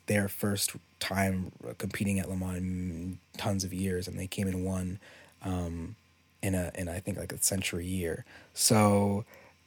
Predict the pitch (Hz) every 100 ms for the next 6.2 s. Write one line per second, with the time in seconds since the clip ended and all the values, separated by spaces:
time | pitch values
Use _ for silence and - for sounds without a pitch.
0 | - 113 - 165 170 135 127 120 110 -
1 | 117 - 113 104 107 104 101 98 - 101
2 | 101 101 98 110 - - - - 101 104
3 | 104 104 95 101 - 104 101 98 87 104
4 | 107 104 104 98 98 98 98 98 - -
5 | - 120 107 95 92 95 92 90 92 92
6 | 90 92